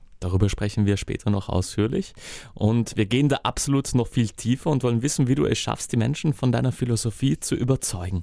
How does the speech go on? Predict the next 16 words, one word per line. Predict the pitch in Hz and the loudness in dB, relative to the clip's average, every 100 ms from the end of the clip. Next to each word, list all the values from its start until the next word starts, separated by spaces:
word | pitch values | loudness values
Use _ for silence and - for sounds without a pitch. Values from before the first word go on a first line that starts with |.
| - | 0
Einfach | 139 175 180 | 0 0 0
die | 185 | 2
schönsten | 180 196 - | 2 0 2
Hits, | 147 196 - | 0 0 -2
dazu | - 151 156 | 0 2 2
spannende | - 127 147 170 147 | 2 0 2 2 2
Gäste | - 147 - | 0 -2 0
in | 139 | 2
unserem | 127 131 110 | 2 2 2
Sonntagsfrühstück. | 101 110 147 - 151 151 - - | 2 0 -2 0 0 2 0 2
Heute | 113 - 127 | 0 2 0
Felix | 120 123 117 - - | 2 0 0 -2 -6
Klemmer, | - 90 101 277 - - - - - | -2 2 2 0 -4 -10 -12 -6 0
Ernährungs- | 113 117 143 151 139 - - | 2 2 2 2 2 -2 -4
und | - 120 127 - | -2 0 0 0
Lebenscoach. | 98 107 175 185 - 160 175 - - - | 2 4 4 2 0 0 0 -2 -6 -8